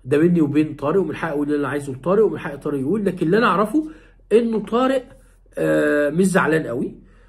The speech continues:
لكن أنا كمدير فني لا أعلق على اختيارات أي مدير فني، لأنه حر يختار اللي هو عايزه. وطارق قال كده إنه شايف الأمر عادي، شايف الأمر عادي، وأتمنى أن يكون طارق حامد شايف الأمر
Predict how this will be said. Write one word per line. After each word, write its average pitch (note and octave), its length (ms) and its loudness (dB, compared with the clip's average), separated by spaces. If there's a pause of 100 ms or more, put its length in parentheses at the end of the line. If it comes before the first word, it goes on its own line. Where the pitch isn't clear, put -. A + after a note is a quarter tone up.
(200)
لكن G3+ 300 4
أنا C4+ 240 4
كمدير F3 560 0
فني B3 300 2
لا A#3 280 2
أعلق G3+ 360 2
على C3+ 80 -6
اختيارات E3 500 -4
أي G3 140 -2
مدير D#3+ 200 -6
فني، C#3+ 320 -8
لأنه C#3+ 240 -8
حر - 400 -8 (140)
يختار E3+ 540 -2
اللي B2 160 -8
هو A#2+ 120 -6
عايزه. F2+ 280 -16 (440)
وطارق C4+ 640 2 (140)
قال F#3 260 0
كده B3 360 -2 (120)
إنه G3 180 0
شايف B3 540 0
الأمر C4+ 480 0 (240)
عادي، - 360 -2 (1120)
شايف G3 360 2
الأمر F3 300 -2
عادي، F#2+ 280 -10
وأتمنى G#3+ 420 2
أن D#3 80 -2
يكون F3+ 220 -6
طارق E3+ 200 -6
حامد D#3+ 240 -8
شايف D#3+ 300 -8
الأمر B2+ 360 -10